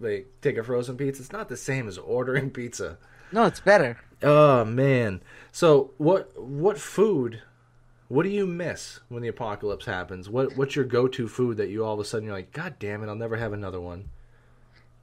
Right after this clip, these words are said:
Speaker 2: Uh, I don't have any issues 'cause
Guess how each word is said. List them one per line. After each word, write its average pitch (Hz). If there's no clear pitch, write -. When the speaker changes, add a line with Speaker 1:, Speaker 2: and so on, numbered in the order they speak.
Speaker 2:
Uh, 123
I 156
don't 196
have 202
any 170
issues 131
'cause 127